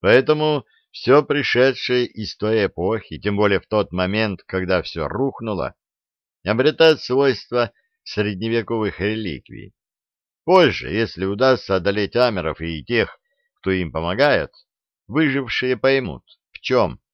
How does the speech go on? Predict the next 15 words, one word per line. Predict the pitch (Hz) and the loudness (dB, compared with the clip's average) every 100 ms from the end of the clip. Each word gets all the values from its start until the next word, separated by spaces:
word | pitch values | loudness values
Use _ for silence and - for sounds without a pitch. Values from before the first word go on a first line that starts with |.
| _ | _
истинная | - 104 - 95 95 95 92 | -8 -8 -6 -6 -2 -2 -4
сила | - 135 110 | -6 -4 -2
боевого | 80 87 87 98 95 | -2 -2 -2 0 0
знамени – | 82 73 107 101 82 65 60 62 _ _ | -2 -6 -4 -2 -4 -8 -16 -20 _ _
или | 127 143 | -2 -2
простой | 127 135 127 - 135 | 0 -2 -4 -2 -2
бескорыстной | 117 - 131 127 120 - 113 | -2 -2 -2 0 -4 -8 -6
взаимопомощи. | 95 78 107 110 117 - 117 85 67 - - 95 _ _ _ _ _ _ _ _ | -6 -4 -4 -4 -8 -4 -2 -2 -6 -14 -16 -20 _ _ _ _ _ _ _ _
Но | 104 | -6
сейчас | 98 139 139 202 190 165 - - _ | -2 -4 -2 2 2 0 -8 -20 _
пусть | 202 - - | 2 2 0
лучше | 101 104 98 98 | 0 0 -2 -4
поверят | 78 120 147 127 92 | -2 0 2 0 -2
в | |
легенду, | 95 98 82 90 85 78 64 76 | -2 -2 0 -2 -2 -6 -8 -10